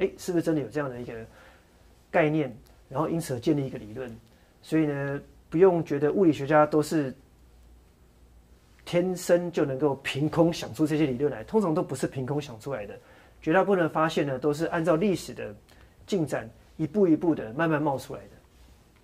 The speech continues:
只是说在教科书上面呢，常常出现的顺序呢，并不按照历史的出现的顺序，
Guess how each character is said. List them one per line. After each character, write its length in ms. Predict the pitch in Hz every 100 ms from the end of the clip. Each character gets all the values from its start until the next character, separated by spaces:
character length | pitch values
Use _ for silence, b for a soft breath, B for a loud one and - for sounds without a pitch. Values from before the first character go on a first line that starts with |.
| _ _ _ _ _ _ - _ _ b b b -
只 100 | 151
是 60 |
说 140 | 170 202
在 100 | 202
教 200 | 226 202
科 180 | 190
书 140 | 180 190
上 160 | 180
面 100 | 170
呢， 100 | 151
常 200 | 139 143
常 320 | 147 143 139 147 B B B B B
出 160 | - 190
现 100 | 190
的 80 | 165
顺 240 | - 190
序 220 | 156 170
呢， 240 | 147 135 131
并 200 | 131 175
不 60 | 156
按 60 |
照 140 | 151 151
历 140 | 185
史 160 | - 113
的 80 |
出 120 | 110 151
现 140 | 147
的 80 | 131
顺 220 | 151 139
序， 240 | 117 117